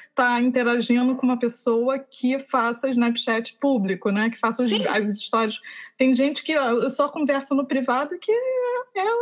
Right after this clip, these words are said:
Speaker 1: uma relação de amizade. Tipo,
Speaker 2: Não é?
Speaker 1: não, não consigo chamar as pessoas de seguidores, pra começar. Tenho problema com isso. Porque eu acho que tem uma hierarquia aí que eu não gosto muito. Eu sou uma
Speaker 2: Não,
Speaker 1: pessoa
Speaker 2: e, não.
Speaker 1: anarquista.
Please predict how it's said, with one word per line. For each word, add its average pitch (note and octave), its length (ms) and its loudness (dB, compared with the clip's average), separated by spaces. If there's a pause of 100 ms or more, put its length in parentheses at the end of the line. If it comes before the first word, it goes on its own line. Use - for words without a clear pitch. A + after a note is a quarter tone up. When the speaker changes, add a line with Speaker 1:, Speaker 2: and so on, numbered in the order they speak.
Speaker 1:
uma G4+ 140 -2
relação G4+ 380 -2
de G#4+ 80 0
amizade. G4 500 -2 (680)
Tipo, E4 180 0
Speaker 2:
Não C#4 60 4
é? D4+ 120 0
Speaker 1:
não, E4+ 200 0
não F4+ 180 0
consigo A4+ 320 0
chamar F4 260 0
as E4 80 -4
pessoas D#4 320 -2
de D4 60 -4
seguidores, G#3 720 0
pra A3+ 160 0
começar. A#3+ 420 2
Tenho A#3 260 2
problema B3 440 2
com D#4+ 120 -4
isso. G3 400 0 (600)
Porque - 160 0
eu A3+ 60 4
acho A#3 200 0
que B3 100 -6
tem B3+ 180 0
uma C#4 180 0
hierarquia B3+ 600 0
aí B3 120 0
que C#4 100 -2
eu C4+ 40 2
não C#4 180 2
gosto B3+ 340 0
muito. A3+ 320 0
Eu G#3+ 80 0
sou A#3 280 0
uma A3+ 60 0
Speaker 2:
Não, A3+ 100 2
Speaker 1:
pessoa B3+ 460 -2
Speaker 2:
e, B3+ 40 -2
não. - 80 -2
Speaker 1:
anarquista. - 760 -4